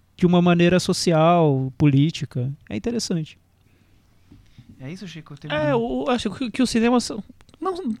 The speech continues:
Speaker 3: assim, todas as artes, eu acho, mas o cinema sempre refletiu o momento em que o mundo tá passando, que o mu-, né, enquanto o, os filmes são feitos. Então, eu acho que é muito natural que eles, é, realmente, sei lá,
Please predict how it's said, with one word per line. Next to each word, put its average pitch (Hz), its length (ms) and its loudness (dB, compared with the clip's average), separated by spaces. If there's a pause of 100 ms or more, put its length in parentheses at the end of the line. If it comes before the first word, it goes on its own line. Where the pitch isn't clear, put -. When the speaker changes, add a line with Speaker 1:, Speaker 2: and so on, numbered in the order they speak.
Speaker 3:
assim, 160 220 0
todas 302 240 0
as 160 160 6
artes, 151 260 4
eu 143 100 4
acho, 131 160 2
mas 147 140 0
o 180 40 -2
cinema 202 400 2
sempre 240 220 0
refletiu 202 540 4
o 151 60 2
momento 131 440 4
em 120 60 -2
que 127 180 -4
o 120 120 0
mundo 117 320 0
tá 113 120 -2
passando, 107 480 -4
que 110 80 -6
o 113 60 -6
mu-, 107 80 -6
né, 110 320 -4
enquanto 110 280 -2
o, 110 360 -2
os - 160 -6
filmes 117 180 -4
são 120 140 -2
feitos. - 500 -4 (540)
Então, 202 800 2
eu 156 100 4
acho - 120 2
que 233 40 2
é 208 40 0
muito 226 180 2
natural 247 500 4
que - 100 -6
eles, 135 380 0
é, 107 520 -2
realmente, 113 920 0 (560)
sei - 140 -4
lá, 107 340 -2